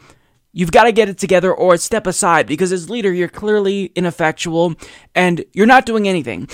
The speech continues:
So let's get to the answers and why they're so awful. So Chuck Todd asks,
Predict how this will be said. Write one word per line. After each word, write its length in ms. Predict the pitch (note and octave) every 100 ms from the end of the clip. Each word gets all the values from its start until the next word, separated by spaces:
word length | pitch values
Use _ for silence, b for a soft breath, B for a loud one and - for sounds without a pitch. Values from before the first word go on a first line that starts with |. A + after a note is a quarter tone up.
| B
So 180 | - B3
let's 220 | G#3+ C4
get 100 | D4+
to 80 | C4+
the 140 | G#3 F3+
answers 320 | F3 E3+ E3
and 300 | - F#3+ E3
why 180 | F#3+ G#3
they're 200 | G3+ F#3+
so 720 | - - G#3+ G#3+ G#3+ G#3+ G3 _ _ _ _ -
awful. 580 | A3 G3+ - C#2 E2 - B B
So 440 | B A3 G3+ F#3 - _ -
Chuck 240 | - A#3+
Todd 220 | G#3+ F3+
asks, 540 | C#3+ D3+ E3+ - -